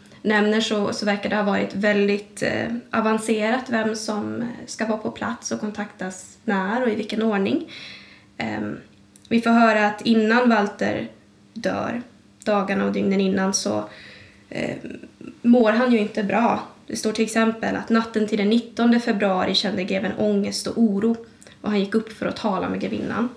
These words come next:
Eh, dagen efter så gör han en liten kort biltur, för Wilhelmina tänker att det ska göra honom gott. Eh, och han kallar familjen till sig på något sätt, så att, eh, både,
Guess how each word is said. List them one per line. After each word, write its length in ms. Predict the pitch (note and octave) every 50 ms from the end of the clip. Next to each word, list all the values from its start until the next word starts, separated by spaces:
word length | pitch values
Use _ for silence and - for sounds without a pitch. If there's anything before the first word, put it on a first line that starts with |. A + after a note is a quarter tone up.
| - - - - - - - _ _ _ _ _ _ - - _ _ _ - - - - - - - - - - - - -
Eh, 260 | G3 F#3 E3+ F3 F#3
dagen 340 | G#3 A3+ A3+ A3+ G#3+ G3+ F#3+
efter 280 | G3+ - - - G#3
så 120 | G3+ - G#3+
gör 100 | G3+ G3
han 100 | A3 F#3+
en 60 | F#3+
liten 300 | F#3+ - - G3+ G3+ G#3+ - - -
kort 280 | - - A3+ A3+ - -
biltur, 580 | - A#3 A3+ G#3+ G#3+ - - G3+ A#3 D4+ D#4+ - -
för 340 | - - G3 G#3 G3+ G3+ -
Wilhelmina 440 | A#3 A#3 A3 A3+ A3 G#3+ F#3+ F#3 F#3
tänker 300 | F#3+ - A3 A#3 - -
att 60 | -
det 60 | -
ska 160 | - - F#3
göra 140 | F3+ F3 -
honom 280 | G#3+ G3 E3 E3+ - -
gott. 520 | - A#3 C4+ - - - - - - - - - - - - - - - - - - - - -
Eh, 360 | - A#3 A3+ A3 - - -
och 140 | - A3 G#3+
han 300 | A3 A3 G#3+ G3+ G3 G3
kallar 500 | - - A#3 G3+ G3+ G3 F#3+ G3 G3+ G3+
familjen 600 | G3 - G3 G3 G3+ G3 F#3+ F#3+ F3+ F3 F#3+ G3
till 380 | - C#4 C#4 C4+ A#3+ G3 -
sig 260 | - - - - - -
på 80 | - -
något 240 | - - - -
sätt, 240 | - - - - - -
så 220 | - - - -
att, 360 | - - - - - - - -
eh, 380 | - - - - - - - - - -
både, 680 | - A#3+ - A3+ A3 A3 G3+ A3 G#3+ G#3+ G#3 G#3+ G#3+